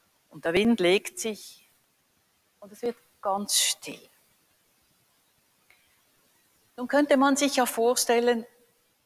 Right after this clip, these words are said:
dass auf diesen heftigen Sturm mit seinem Tosen, Brausen und dem Lärm der Wellen eine ja ganz angenehme,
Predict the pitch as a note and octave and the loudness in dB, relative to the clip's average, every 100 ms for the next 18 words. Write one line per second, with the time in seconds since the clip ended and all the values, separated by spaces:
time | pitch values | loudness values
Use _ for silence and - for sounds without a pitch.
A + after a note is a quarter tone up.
0 | _ G#3 G3+ - G3 F#3+ - G#3+ - G3 | _ -4 -2 -2 -2 -4 -8 -10 -8 -6
1 | F#3+ F3+ - G#3+ - - A#3+ F#3+ F3+ F3+ | -6 -6 -2 -2 0 -2 -4 -2 -2 -2
2 | - - A3+ B3 D4 C4+ F#3+ G3+ F3+ F3 | -4 -4 0 2 4 4 2 2 0 -2
3 | - G3 A3 B3+ B3 - E3 - F#3 F3+ | -8 -6 -2 -2 -4 -10 -16 -14 -6 -4
4 | G3+ B3+ C#4 A3+ F3+ - F3+ F3+ F3+ G3+ | -2 -2 -2 -2 -2 -2 -4 0 2 2
5 | A3 F#3 F3 F3+ G#3 A#3 - _ _ _ | 2 0 0 0 0 -2 -4 _ _ _
6 | _ _ _ _ _ - A#3+ C4 A3+ C4+ | _ _ _ _ _ -12 -4 -2 0 -2
7 | - D#4+ D#4 - - _ _ - G#3+ C4 | -4 -4 -4 -8 -10 _ _ -12 -6 -4
8 | C4 A#3+ G#3+ F#3+ F#3 F3+ F3+ F3 | -4 -4 -4 -4 -4 -6 -6 -6